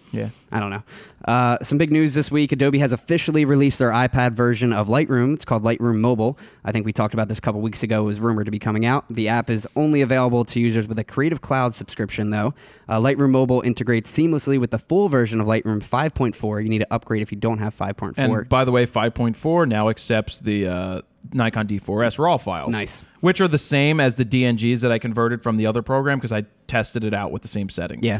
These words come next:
Speaker 1: So it's good to know that those D N Gs that I converted are all the same.
Speaker 2: Yeah. Uh, so for P C and Mac users, obviously with Lightroom five point four, you can do this.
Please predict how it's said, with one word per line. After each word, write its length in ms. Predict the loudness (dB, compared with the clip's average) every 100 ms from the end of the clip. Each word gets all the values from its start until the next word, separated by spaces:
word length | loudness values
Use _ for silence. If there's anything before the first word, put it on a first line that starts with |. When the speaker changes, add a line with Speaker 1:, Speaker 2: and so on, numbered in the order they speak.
| -6 -2
Speaker 1:
So 140 | -2
it's 80 | 2
good 160 | 2
to 60 | 4
know 120 | 4 4
that 120 | 2
those 180 | 0 2
D 160 | 2
N 140 | 2 2
Gs 220 | 0 2
that 80 | 0
I 60 |
converted 420 | 0 -2 0 0
are 100 | 0
all 80 | -2
the 80 | -4
same. 280 | -4 -4 -4 -2
Speaker 2:
Yeah. 140 | -2 -4 _ _ -20 -20 -4
Uh, 220 | 0 0 -2
so 480 | 0 2 2 -2 -10 _
for 120 | -4
P 140 | 0 0
C 320 | 2 4 4
and 160 | 2 2
Mac 240 | 2 2
users, 420 | 0 2 2 2
obviously 300 | 0 0 -2
with 100 | -2
Lightroom 260 | -2 -2 -2
five 180 | -2 -2
point 140 | -4
four, 200 | 0 2
you 140 | 2
can 100 | 0
do 140 | 0 2
this. 200 | 0